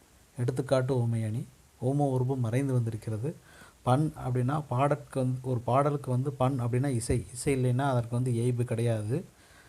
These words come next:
கண் எண்ணாம் கண்ணோட்டம் இல்லாத கண், அதுபோல ஒரு கண் அப்படின்னா நம்மளோட கண் வந்து ஒருத்தரை பார்க்கும்பொழுது இறக்கப்பட வேண்டும் அப்படின்னு சொல்லி சொல்லியிருக்காங்க. இதுல வந்து ஓம உருபு வந்து மறைந்து வந்திருக்கிறது. அதனால வந்துட்டு இதுல எடுத்துக்காட்டு உவமை அணி அப்படின்னு சொல்லி சொல்லுவோம்.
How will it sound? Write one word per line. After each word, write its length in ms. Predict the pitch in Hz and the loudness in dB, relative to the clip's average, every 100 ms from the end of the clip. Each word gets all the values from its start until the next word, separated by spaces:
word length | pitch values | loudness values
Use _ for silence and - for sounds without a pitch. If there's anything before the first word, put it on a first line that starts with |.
| - | -2
கண் 240 | 127 147 | 2 2
எண்ணாம் 340 | 156 139 139 156 | 2 2 2 2
கண்ணோட்டம் 480 | 123 123 135 127 123 | 0 0 0 2 2
இல்லாத 280 | 123 123 | 2 2
கண், 180 | 120 117 | 0 -4
அதுபோல 560 | 107 113 135 123 113 113 151 - - - _ | -2 -2 0 0 0 -2 -6 -14 -20 -20 _
ஒரு 220 | 120 120 117 | -2 -2 0
கண் 280 | 123 160 127 | 0 0 -2
அப்படின்னா 300 | 123 123 147 | -2 0 0
நம்மளோட 380 | 131 120 117 - | 0 0 0 -2
கண் 220 | 123 147 | -2 -2
வந்து 420 | 151 131 135 180 160 123 | -2 -2 -2 -4 -2 -2
ஒருத்தரை 220 | 117 117 | 0 -2
பார்க்கும்பொழுது 600 | 123 131 135 127 127 151 | -2 -2 -2 0 0 0
இறக்கப்பட 500 | 123 127 139 131 120 | -2 0 0 2 0
வேண்டும் 300 | 117 110 120 | 0 -2 -2
அப்படின்னு 240 | 117 123 | -2 -2
சொல்லி 160 | 117 113 | -2 -2
சொல்லியிருக்காங்க. 640 | 113 113 - 110 107 160 - - - - | -2 -4 -4 -6 -6 -8 -10 -20 -18 0
இதுல 160 | 123 120 | 4 4
வந்து 200 | 143 143 | 4 4
ஓம 240 | 127 143 | 4 2
உருபு 440 | 143 127 127 127 123 | 0 0 0 2 2
வந்து 180 | 131 | 0
மறைந்து 380 | 131 110 131 131 | -2 0 0 2
வந்திருக்கிறது. 460 | 120 113 107 117 135 | 0 -2 -4 -6 -2
அதனால 400 | 117 117 120 117 | 0 2 2 0
வந்துட்டு 180 | 139 147 | 0 -2
இதுல 240 | 123 117 | -4 -2
எடுத்துக்காட்டு 600 | 113 131 131 127 131 123 | -2 -2 -4 0 0 0
உவமை 240 | 117 113 | -2 -2
அணி 140 | 110 123 | 0 0
அப்படின்னு 180 | 110 - | -2 -8
சொல்லி 200 | 110 - | -12 -12
சொல்லுவோம். 340 | 110 104 127 | -10 -6 -6